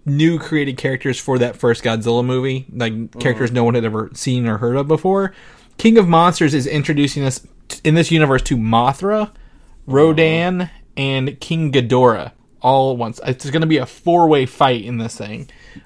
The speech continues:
Speaker 1: Um, King Ghidorah, I think, is the big bad. He's, he was in this first movie he debuted in where Mothra, Rodan, and Godzilla had to team up to beat him down. So, um,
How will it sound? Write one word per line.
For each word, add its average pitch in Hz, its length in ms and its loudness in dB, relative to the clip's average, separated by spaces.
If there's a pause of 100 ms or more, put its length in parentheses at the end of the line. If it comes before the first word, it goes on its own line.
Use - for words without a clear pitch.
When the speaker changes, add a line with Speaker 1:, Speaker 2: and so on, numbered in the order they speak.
(100)
Speaker 1:
Um, 123 360 -2
King 220 200 2
Ghidorah, 170 360 6
I 160 60 -2
think, 156 200 -4
is 131 120 -2
the 131 100 -4
big 120 220 -2
bad. 131 360 -2
He's, 123 360 -8
he 135 200 -8
was 131 220 -4
in 127 180 -6
this 117 200 -6
first 127 320 -6
movie 123 220 -4
he 123 120 -6
debuted 117 340 -6
in 123 140 -4
where 113 180 -6 (440)
Mothra, 131 380 -2
Rodan, 120 320 0
and 117 120 -4
Godzilla 120 360 -2
had 117 120 -8
to 110 60 -8
team 113 220 -12
up 110 120 -12
to 123 80 -10
beat 110 160 -6
him 107 120 -8
down. 113 380 -8
So, 113 340 -6 (460)
um, 117 360 -6